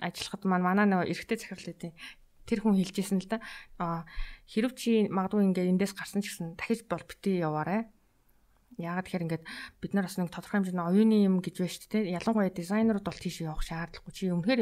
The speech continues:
явмаар байвал баруун руу яв, те. Өөрийгөө бүр илүү их сорь, илүү их хөгжихийн тулд Франц ч юм уу, те, Итали руу ядаж тиймэрхүү чиглэлээр яв.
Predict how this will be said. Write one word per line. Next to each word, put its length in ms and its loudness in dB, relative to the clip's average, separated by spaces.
явмаар 480 -2
байвал 80 -
баруун 320 4
руу 160 0
яв, 160 -6
те. 160 -2
Өөрийгөө 340 0
бүр 220 -4
илүү 160 0
их 80 -10
сорь, 240 -6
илүү 240 -4
их 100 -6
хөгжихийн 380 -4
тулд 240 -12
Франц 400 -6
ч 80 -4
юм 80 -2
уу, 160 -2
те, 160 0
Итали 400 -8
руу 160 -4
ядаж 320 -8
тиймэрхүү 800 4
чиглэлээр 320 -6
яв. 100 -6